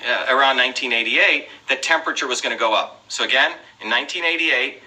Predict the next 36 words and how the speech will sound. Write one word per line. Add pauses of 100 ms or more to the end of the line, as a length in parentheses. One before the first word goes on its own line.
(140)
papers
are
starting
to
come
out (320)
saying
the
average
temperature
measured
between
nineteen
fifty
to
nineteen
eighty
is
fifteen
degrees, (240)
and
they're
saying,
you
know,
temperature
is
gonna
rise
on
the
planet
Earth. (1400)
Well,
what
happens?